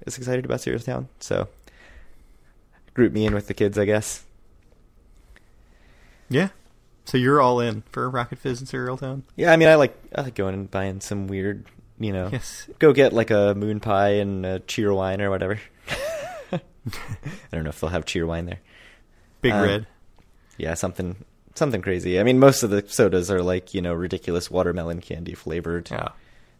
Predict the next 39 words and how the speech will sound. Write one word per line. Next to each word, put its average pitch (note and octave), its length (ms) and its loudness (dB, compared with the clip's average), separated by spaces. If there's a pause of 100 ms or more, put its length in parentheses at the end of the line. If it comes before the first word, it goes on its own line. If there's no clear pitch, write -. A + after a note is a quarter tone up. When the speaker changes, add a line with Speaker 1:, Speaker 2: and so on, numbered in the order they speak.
(300)
Speaker 2:
Not A2 240 2
Big G2+ 180 -2
Red, A2 320 -6
Speaker 1:
junk. F#2+ 280 -2
Speaker 2:
which D#3 80 -16
is, - 140 -14 (280)
I B2+ 60 -6
don't G2+ 100 -4
even - 200 -12
know - 100 -16
what - 160 -14
it - 80 -16
is. - 260 -12 (720)
Speaker 1:
Uh, G2 240 2
I C3 60 2
think C4 180 0
at - 80 0
the F#3 80 4
one E3+ 140 2
in D#3+ 100 0
Charleston, C#3 480 2
I, A2+ 140 2
g-, E2+ 180 -2
I A2 140 2
did G#2 260 0
get, G2+ 560 0 (640)
uh, F2 480 -2 (440)
a G#2 60 -4
cheer F#2+ 240 0
wine D#2 420 -2
and D#2 460 -10 (260)
a - 120 -8
moon E2+ 200 -8
pie. F2 220 -8 (680)
It - 100 -12
made F2 160 -6
me - 60 -12
feel - 180 -10
good. - 200 -8